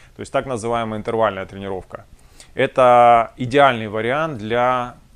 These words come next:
жиросжигания. Э, если вы просто хотите там позаниматься, укрепить сердечно-сосудистую систему, просто становитесь на тренажер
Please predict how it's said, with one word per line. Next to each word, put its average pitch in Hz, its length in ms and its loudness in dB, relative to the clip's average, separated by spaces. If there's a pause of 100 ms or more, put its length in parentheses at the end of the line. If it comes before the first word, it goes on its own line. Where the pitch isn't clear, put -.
(100)
жиросжигания. 107 920 -8 (840)
Э, 101 480 -10
если 139 420 -4
вы 123 140 -6
просто 139 360 -2
хотите 107 680 -8
там 98 160 -8
позаниматься, 117 640 -6
укрепить 107 560 -12 (320)
сердечно-сосудистую 107 1040 -12
систему, 208 420 -10
просто 127 320 -10
становитесь 113 540 -10
на 123 80 -12
тренажер 170 440 -8